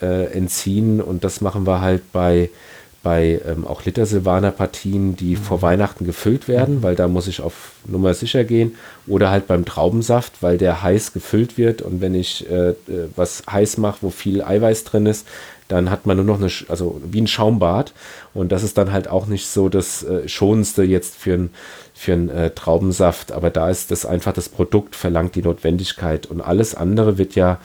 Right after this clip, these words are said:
Speaker 1: also grad in den, in Lagenweinbereichen und auch fast bei allen Ortsweinen, die werden so spät gefüllt,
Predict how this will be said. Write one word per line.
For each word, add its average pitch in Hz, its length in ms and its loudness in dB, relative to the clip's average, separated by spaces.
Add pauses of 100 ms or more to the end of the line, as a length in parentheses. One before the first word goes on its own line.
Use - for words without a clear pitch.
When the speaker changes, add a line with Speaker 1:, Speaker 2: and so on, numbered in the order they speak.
(380)
Speaker 1:
also 92 260 0
grad 85 340 0
in 87 160 -4
den, 85 280 0
in 95 320 -8
Lagenweinbereichen 98 1080 2
und 87 180 -4
auch 87 120 -2
fast - 400 -6
bei 87 140 0
allen 87 240 2
Ortsweinen, 95 520 -2
die 90 100 0
werden 90 360 0
so 98 200 -2
spät - 400 0
gefüllt, 104 560 2